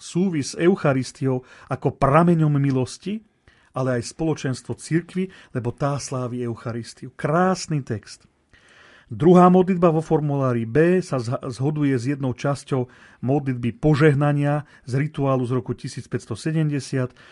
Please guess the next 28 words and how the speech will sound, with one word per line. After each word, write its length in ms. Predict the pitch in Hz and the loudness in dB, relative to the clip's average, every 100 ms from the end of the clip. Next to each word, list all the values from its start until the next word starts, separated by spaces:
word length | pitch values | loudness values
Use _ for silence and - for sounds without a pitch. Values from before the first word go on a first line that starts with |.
| - - _ - | -20 -20 _ -14
Bože, 400 | 110 175 175 175 | 6 6 6 2
ty 160 | 180 | 0
si 160 | 170 165 | -2 -4
povýšil 640 | 156 143 147 143 - 139 | -2 -2 -2 -6 -6 -4
manželský 560 | 123 135 131 135 - 123 | -2 -2 -2 -4 -6 -6
zväzok 320 | 120 123 120 | -4 -4 -4
na 80 | 120 | -6
vznešenú 480 | 110 127 - 120 120 | -4 -6 -6 -6 -6
sviatosť, 640 | - 135 151 151 151 - _ - - | -6 -2 -2 0 -4 -6 _ -20 -8
aby 160 | 135 131 | -6 -6
sa 160 | - | -6
v 80 | 123 | -6
spojení 560 | - - 165 196 180 175 | -8 2 4 6 4 4
manželov 560 | 147 156 147 143 135 | 4 2 2 -2 0
naznačilo 560 | 131 135 131 127 143 123 | -2 -2 -4 -6 -6 -6
tajomstvo 560 | 120 135 170 160 - 151 | -4 -4 -2 -6 -6 -8
Krista 480 | - 131 123 - 127 | -4 -8 -8 -8 -8
a 80 | 127 | -8
cirkvi. 560 | - 117 110 - 113 - _ - _ 113 | -8 -8 -8 -10 -12 -12 _ -20 _ -4
Daj, 320 | 127 160 175 | 4 4 4
prosíme, 480 | 165 156 151 135 135 | -2 -4 -6 -4 -4
aby 240 | 120 113 | -4 -6
títo 320 | - 160 160 | -8 -6 -6
tvoji 240 | 147 135 127 | -4 -6 -6
služobníci 720 | - 127 131 127 123 - 120 | -8 -6 -6 -4 -6 -8 -12
s 80 | 110 | -6
vi-, 240 | 120 - | -6 -6
skutkami 720 | - 170 202 - 185 180 185 | -6 -4 -4 0 0 2 -2